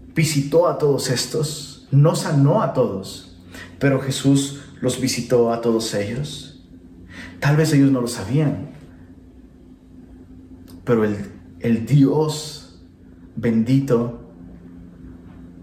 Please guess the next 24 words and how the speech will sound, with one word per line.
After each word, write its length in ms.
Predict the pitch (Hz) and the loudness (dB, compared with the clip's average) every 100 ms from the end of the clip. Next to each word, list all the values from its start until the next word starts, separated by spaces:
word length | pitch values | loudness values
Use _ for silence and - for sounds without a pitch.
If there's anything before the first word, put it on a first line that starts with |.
| - | -10
el 120 | - 120 | -4 0
Dios 220 | 135 - | 0 0
que 100 | 120 | -2
los 160 | 113 | 0
había 220 | 113 110 107 | 0 0 0
creado, 560 | 110 101 98 98 - - | -4 -2 -2 -4 -8 -4
el 140 | 123 | 0
Dios 220 | 127 147 - | 4 2 2
que 100 | 139 | -2
estaba 260 | 143 135 | 0 0
a 100 | 131 | 0
punto 380 | 135 151 143 135 | 2 4 4 4
de 120 | 120 | 2
ir 420 | 110 120 151 151 | 0 2 2 4
a 120 | 139 135 | 2 0
pagar 480 | 117 120 - 139 | -2 -2 0 0
por 140 | - 127 | 0 -2
sus 180 | 127 - | -4 -2
pecados 640 | 131 - 135 139 135 123 | -2 0 2 2 2 0
en 60 | 117 | 0
la 100 | 117 | 0
cruz 180 | 127 117 | 2 2
del 140 | 113 | 2
Calvario, 540 | 117 113 117 113 110 | 0 0 2 0 0